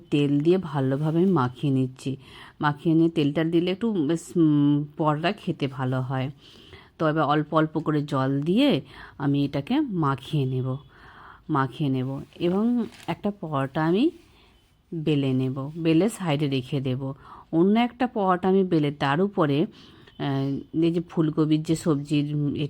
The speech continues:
সবজিটা বানিয়েছি, এটা পাতলা করে আমি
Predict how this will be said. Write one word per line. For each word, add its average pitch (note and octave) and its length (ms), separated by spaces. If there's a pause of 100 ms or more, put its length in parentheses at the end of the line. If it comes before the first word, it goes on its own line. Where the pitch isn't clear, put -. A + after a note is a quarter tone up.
(100)
সবজিটা D3+ 560
বানিয়েছি, D3 580 (360)
এটা G3+ 340 (300)
পাতলা C#3 340
করে D3+ 200
আমি C4+ 160